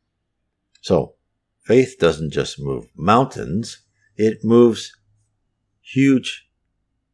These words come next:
planets, solar systems. Uni-, God made the universe. It moves so many things. Now, why are we being told this? Because we can visualize it now. Because those who understand.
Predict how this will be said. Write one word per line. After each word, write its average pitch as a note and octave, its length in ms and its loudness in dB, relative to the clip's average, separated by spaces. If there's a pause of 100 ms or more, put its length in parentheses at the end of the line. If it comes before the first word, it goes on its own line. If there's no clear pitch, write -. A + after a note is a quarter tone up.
planets, B2 480 -2
solar C#3 380 2
systems. - 640 -14
Uni-, B2+ 260 2 (520)
God D2+ 220 -2
made G2 220 0
the A2+ 60 -4
universe. C3 420 -2
It F2 160 -6
moves B2+ 500 2 (120)
so C#3+ 340 2
many B2+ 340 -2
things. A2+ 640 -6 (1200)
Now, F#2+ 360 0 (340)
why A#2 260 2
are D#3 180 0
we C#3 80 -6
being C3+ 180 -2
told C#3+ 260 4
this? - 380 -8 (640)
Because G2+ 300 -2
we G2+ 120 -4
can F2 180 -4
visualize D2 540 -4
it - 140 -20
now. - 240 -20 (320)
Because F#2 320 -2
those A2+ 220 4
who A#2 100 0
understand. D2+ 600 -4